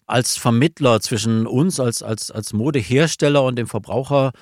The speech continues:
weggefallen ist und wir dadurch die Nachfrage nach unserer Kleidung nicht mehr bedienen konnten. Wenn man jetzt als aufmerksamer Beobachter durch die Innenstädte geht,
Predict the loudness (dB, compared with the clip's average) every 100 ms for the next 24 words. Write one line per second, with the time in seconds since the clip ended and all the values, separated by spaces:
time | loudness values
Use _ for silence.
0 | -20 _ _ -4 0 0 4 4 4 0
1 | -2 2 4 4 4 2 2 0 -2 -2
2 | 2 2 0 -2 0 2 2 2 2 -2
3 | -10 -20 _ -6 -4 -4 -2 -2 -2 -2
4 | -2 -2 -2 -2 -2 0 0 0 -2 -4
5 | -10 -14 _ _ _ _ _ _ -14 0
6 | 2 4 4 2 -2 -6 -8 -10 -18 -8
7 | -8 -2 -2 0 0 2 0 -2 -4 -4
8 | -2 -2 -4 -4 -4 -4 -4 -4 -2 -2
9 | -2